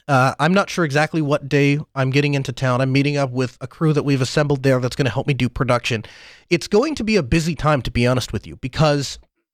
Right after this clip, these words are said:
not only will I be doing, collecting audio for the Ask Noah show, but I'm also going to try to collect some video interviews that we will publish to our YouTube channel, as well as share on the other show that I do, which is Destination Linux.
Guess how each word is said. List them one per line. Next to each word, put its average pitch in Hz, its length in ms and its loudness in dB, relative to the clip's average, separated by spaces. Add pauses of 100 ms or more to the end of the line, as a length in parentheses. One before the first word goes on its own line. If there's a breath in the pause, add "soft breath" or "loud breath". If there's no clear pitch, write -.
(840)
not 180 180 2
only 254 260 0
will 190 300 4
I 160 100 2
be 151 140 -6
doing, 151 320 0
collecting 156 540 0
audio 151 480 2 (340 soft breath)
for 139 300 2
the 131 120 2
Ask 131 220 0
Noah 240 160 4
show, 170 220 0
but 151 120 2
I'm 151 140 2
also 185 300 2
going 170 240 0
to - 80 -8
try 170 260 0
to 190 80 -4
collect 156 360 -4
some 131 260 -4
video 180 460 0
interviews 123 640 0 (280 loud breath)
that 151 160 0
we 170 100 2
will 175 140 2
publish 135 380 -4
to 139 160 -2
our 143 140 2
YouTube 208 460 0
channel, 117 360 -6 (440 soft breath)
as 170 220 2
well 202 320 2
as 151 500 2
share 160 400 2
on 147 360 0
the 151 180 2
other 226 160 2
show 156 160 0
that 131 100 0
I 127 80 0
do, 127 140 2
which 185 160 2
is 175 100 0
Destination 139 480 -2
Linux. - 380 -2